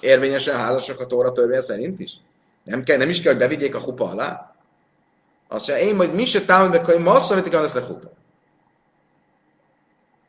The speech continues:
Azt mondja, „Ó, úgy kell érteni, hogy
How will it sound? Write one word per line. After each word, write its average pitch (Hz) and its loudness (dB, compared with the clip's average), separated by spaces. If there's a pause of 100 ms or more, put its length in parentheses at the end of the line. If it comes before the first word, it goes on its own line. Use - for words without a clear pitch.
(880)
Azt - -14
mondja, 107 -4
„Ó, 73 -8
úgy 117 -8
kell 123 -2
érteni, 156 0
hogy 127 -4